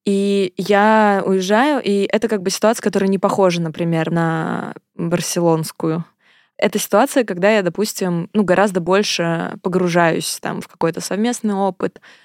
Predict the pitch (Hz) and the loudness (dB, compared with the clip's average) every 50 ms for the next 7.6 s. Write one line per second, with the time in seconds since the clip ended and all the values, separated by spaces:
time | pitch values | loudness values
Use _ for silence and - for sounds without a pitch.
0 | _ - 196 208 214 226 220 - 226 - 196 196 196 202 185 175 175 180 175 170 | _ -4 0 2 2 2 2 0 -2 -4 -2 0 0 0 0 0 -2 0 0 0
1 | 165 160 - - 196 196 190 208 240 269 294 - - - - - 202 196 208 220 | -2 -2 0 0 0 2 2 2 2 2 2 0 -4 -6 -4 -2 0 0 2 2
2 | 233 220 - - 208 190 180 175 - - _ _ _ _ - 196 196 196 180 185 | 2 0 -2 -2 -4 -2 -2 -4 -6 -10 _ _ _ _ -2 0 0 0 0 -2
3 | 175 - - 185 185 226 294 320 302 - - 190 185 180 190 220 233 220 214 185 | -4 -2 0 0 2 2 2 2 0 0 -2 -2 0 0 0 0 0 0 0 0
4 | 175 180 180 185 185 180 185 180 175 165 165 165 - - - - 175 _ _ _ | 0 2 2 0 0 0 -2 0 0 0 -2 -4 -6 -8 -10 -12 -14 _ _ _
5 | _ _ _ _ _ - 208 214 226 233 - _ _ _ _ _ - - - 247 | _ _ _ _ _ -2 0 2 2 0 -2 _ _ _ _ _ -14 -6 0 2
6 | 226 240 262 254 226 208 202 185 190 185 180 170 - - - 202 214 196 - 185 | 2 4 4 2 0 -2 0 0 -2 0 0 -2 -2 0 0 0 0 0 0 0
7 | 175 170 170 175 - - - 190 175 - - | 0 0 -2 -4 -6 -6 -4 -4 -4 -4 -8